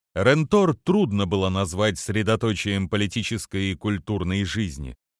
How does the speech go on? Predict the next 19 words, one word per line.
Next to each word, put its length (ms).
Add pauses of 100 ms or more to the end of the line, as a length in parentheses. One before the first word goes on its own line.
поэтому 420
аристократ 680
решил, 400
что 240
нужно 340
сделать 420
скидку 800
на 160
некоторую 560
степень 540
провинциальной 840
отсталости. 920 (580)
Но 140
даже 280
в 60
этом 320
случае 580
невежество 800
Вурауна 680